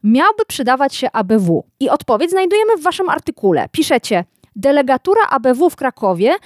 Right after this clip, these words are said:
zajmowała się przekrętami w rafinerii Trzebinia. Obajtek znał się na komponentach używanych przez mafię do nielegalnego mieszania paliw”. Ale piszecie później, że informacje od Obajtka okazały się bezwartościowe.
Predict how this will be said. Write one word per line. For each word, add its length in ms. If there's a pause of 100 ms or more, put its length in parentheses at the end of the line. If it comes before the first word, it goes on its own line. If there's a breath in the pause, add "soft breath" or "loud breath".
(140 soft breath)
zajmowała 640
się 120
przekrętami 640
w 40
rafinerii 460
Trzebinia. 520 (400 soft breath)
Obajtek 500
znał 200
się 120
na 100
komponentach 840
używanych 460
przez 240
mafię 520 (300 loud breath)
do 200
nielegalnego 680
mieszania 440
paliw”. 540 (1000 loud breath)
Ale 120 (100)
piszecie 420
później, 460 (160)
że 160
informacje 600
od 180
Obajtka 640
okazały 460
się 140
bezwartościowe. 920